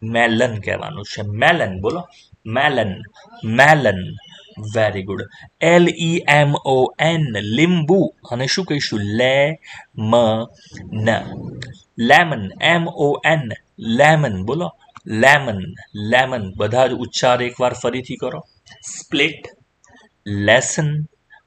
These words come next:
મેલન, લેમન. ફરીથી સ્પ્લિટ, લેસન, મેલન, લેમન. Very good. ચલો આગળ સમજીએ. નેક્સ્ટ.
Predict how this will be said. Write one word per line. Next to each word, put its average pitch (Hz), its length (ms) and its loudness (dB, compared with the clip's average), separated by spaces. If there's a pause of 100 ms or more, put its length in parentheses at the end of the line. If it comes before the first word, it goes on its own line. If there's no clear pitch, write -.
(220)
મેલન, 143 760 0 (460)
લેમન. 107 560 0 (500)
ફરીથી 135 360 0 (240)
સ્પ્લિટ, - 540 -2 (460)
લેસન, 113 640 -2 (360)
મેલન, 117 540 2 (320)
લેમન. 113 600 2 (500)
Very 110 360 4
good. 98 140 -2 (120)
ચલો 160 140 6
આગળ 151 240 8
સમજીએ. 104 400 -4
નેક્સ્ટ. 127 600 -2